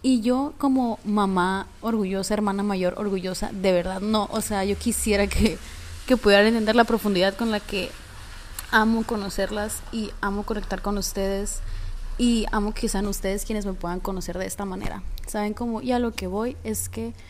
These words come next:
cuando nosotros sentimos el hacer algo, ese sentir tiene un porqué. Y muchas veces el error está en, en tratar de encontrarle lógica. Por ejemplo, yo siempre sentía que tenía que hacer cosas, pero como no tenían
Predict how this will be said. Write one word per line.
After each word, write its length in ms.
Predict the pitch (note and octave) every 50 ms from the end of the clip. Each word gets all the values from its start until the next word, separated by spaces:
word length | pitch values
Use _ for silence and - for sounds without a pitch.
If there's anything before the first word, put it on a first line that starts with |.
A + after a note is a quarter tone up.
| - - - - - - -
cuando 320 | - C4 B3 B3 B3 B3+ B3
nosotros 540 | A#3+ A3+ A3+ G#3+ G3+ A#3+ C4+ D4 C#4+ - -
sentimos 960 | - - A#3 G#3+ G3+ F#3+ F#3+ F#3 F#3+ - G#3+ A3 A#3+ A3+ G3 F#3+ F#3+ - - -
el 140 | - G#3 G#3+
hacer 220 | F#3+ F#3+ G3+ G3 G#3
algo, 380 | A3 A#3 G#3+ G#3 F#3+ - - -
ese 360 | A3+ A3+ G#3 G#3+ - B3+ C4 C#4
sentir 500 | - C#4+ A#3+ G3+ F3+ - G#3+ A#3+ A#3+ -
tiene 260 | A#3+ G#3+ G3 G#3 G#3+
un 160 | G#3+ A3 A3
porqué. 540 | G3+ - A3 A3+ - - - - - - - - - - - - - - - - - - -
Y 80 | A#3+
muchas 320 | B3+ B3+ A#3+ - C4+ C4 B3+
veces 240 | D4 C#4+ C#4 B3+ -
el 120 | G#3+ G#3
error 280 | F#3+ F#3 G3 G#3+ A3 A3+
está 220 | G#3+ - G3 F#3+
en, 100 | F#3+ F#3 - - - - -
en 120 | A#3 A#3
tratar 260 | - F#3+ - G3 F#3+
de 60 | G#3+ A3
encontrarle 520 | G#3+ G#3+ - E3 - E3 F3 F3+ F#3 F#3+
lógica. 600 | F#3+ F#3 F3+ F#3 F#3 - F#3+ F#3 - - G3+ F#3 - - - - - - - -
Por 80 | - B3
ejemplo, 260 | B3 C4 A#3+ - A#3+
yo 80 | A3 A3
siempre 400 | - A#3+ A#3+ A#3 B3 C#4 D4 B3
sentía 380 | - C4 A#3+ G3 - G#3+ G#3+
que 100 | - C4
tenía 240 | - - G#3 G3+ A3
que 120 | - - A#3+
hacer 200 | - B3+ B3 -
cosas, 460 | - A3 F#3+ - - - - - - - - - - - -
pero 200 | - C4+ C4+ C4+
como 200 | - C#4+ C4 B3+
no 140 | B3 A#3 A3+
tenían 540 | - - C#4 C#4+ C#4+ C#4+ D4+ E4 F4 F#4